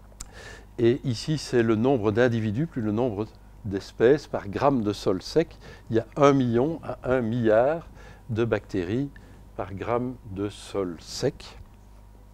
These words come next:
Euh, ce qui veut dire qu'avec, euh, sept grammes de sol, on a, on a autant de bactéries que d'êtres humains sur Terre. Euh, les champignons, il y en a un peu moins, dix mille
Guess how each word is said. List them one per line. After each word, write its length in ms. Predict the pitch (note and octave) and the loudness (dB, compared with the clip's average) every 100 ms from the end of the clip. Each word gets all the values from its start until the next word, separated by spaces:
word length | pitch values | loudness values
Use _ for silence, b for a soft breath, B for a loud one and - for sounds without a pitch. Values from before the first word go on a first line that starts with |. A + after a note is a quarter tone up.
| - b b b b b b b b b b - - | -20 b b b b b b b b b b -20 -6
Euh, 220 | G#2 F#2 E2+ | -2 -2 -4
ce 100 | - | -8
qui 140 | G2+ | -8
veut 160 | F2+ E2+ | -6 -4
dire 340 | G#2+ A2+ - - | -4 -4 -8 -6
qu'avec, 800 | G#2+ A2 A2+ - G#2 G2+ G2 A2+ - - G2 | -2 0 -2 -4 -8 -6 -4 -6 -8 -12 -8
euh, 120 | F2+ | -8
sept 320 | - D3 A#2+ | -2 -2 0
grammes 260 | G#2 A2+ G2+ | -2 -2 -2
de 120 | F#2 | -4
sol, 340 | - A#2 C3+ | 2 4 4
on 220 | A2 G2+ | 2 0
a, 120 | G#2+ G#2 A2+ - G#2+ | 2 0 -2 -10 -6
on 140 | G2 | -4
a 80 | G2+ | -4
autant 260 | F#2 A#2+ | -2 -4
de 60 | G#2+ | 0
bactéries 400 | F#2+ - F#2+ A#2 | -2 -2 -4 -4
que 100 | - | -2
d'êtres 280 | F#2+ F2 F#2 | -4 -4 -6
humains 200 | F2 F2+ | -10 -10
sur 180 | - - | -14 -20
Terre. 120 | - - - - - - - - - - - - - - - - - B B B B B B B B - A#2+ | -20 -20 -20 -20 -20 -20 -20 -20 -20 -20 -20 -20 -20 -20 -20 -20 -20 B B B B B B B B -10 -4
Euh, 80 | |
les 120 | G2+ G#2 | -2 -2
champignons, 540 | A#2+ G#2 G#2+ A#2+ A2 | -4 -4 -2 0 0
il 40 | |
y 60 | G2+ | 0
en 120 | G2 | 0
a 60 | G2 | -2
un 80 | F#2 | -2
peu 160 | G2+ | -4
moins, 300 | F2+ G2 B2+ | -2 0 0
dix 260 | C#3 G#2 G2+ | -2 -2 -2
mille 340 | G#2+ A#2 A#2 | 0 -2 -4